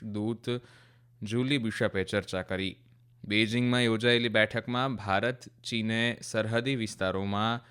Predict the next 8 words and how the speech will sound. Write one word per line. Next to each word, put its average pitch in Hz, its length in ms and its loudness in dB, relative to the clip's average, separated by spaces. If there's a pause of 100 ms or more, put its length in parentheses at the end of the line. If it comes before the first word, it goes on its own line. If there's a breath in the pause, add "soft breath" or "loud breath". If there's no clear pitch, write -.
(240 soft breath)
વાસ્તવિક 123 600 0
નિયંત્રણ 110 440 -2
રેખા 104 300 -2
પરની 104 340 -2
પરિસ્થિતિની 101 600 -4
વ્યાપક 98 400 -4
સમીક્ષા 87 420 -10
કરી. 95 340 -4